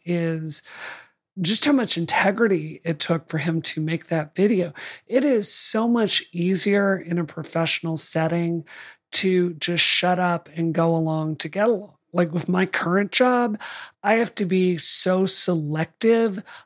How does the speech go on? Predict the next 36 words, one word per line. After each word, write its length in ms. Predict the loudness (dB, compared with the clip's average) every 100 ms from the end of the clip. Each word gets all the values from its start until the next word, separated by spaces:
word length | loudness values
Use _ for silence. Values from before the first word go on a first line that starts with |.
| _
about 380 | 0 4 2 0
what 280 | -2 0 2
I 140 | 2
say 280 | 2 2 0
publicly 720 | -2 -4 -2 -2 -2 0 2
when 220 | 2 0 -2
there's 240 | -2 -2
a 60 | 0
new 340 | 0 0 0
streamer 520 | 0 0 2 2 2
drama 520 | 2 2 2 0 -2 -2
every 320 | -4 -2 -4
four 380 | -4 -2 0 2
<laughs> 140 | 2
seconds, 540 | 0 2 2 2 0 -2 -4 0
right? 380 | 2 2 0 -4 -4 0 2 0 0
Um, 440 | 2 2 2 -2 -4
so, 220 | 0 2
like, 300 | 2 0 0
going 420 | 0 2 2 0 -2
up 200 | -2 0
against 440 | 0 0 0 -2
your 220 | -2 -6 -4
own 440 | 0 2 2 2
and 180 | -2 2
inviting 600 | 2 2 2 2 2 2
the 100 | 0
wrath 520 | -2 -2 0 0 0 -2
of 160 | 0
the, 400 | 2 2 0 -2
the, 420 | -2 0 0 -4 -6
the 100 | -6
L 200 | 0 0
T 180 | 0 -2
T 220 | 0 -2
community, 720 | -2 -4 -2 -2 2 2 2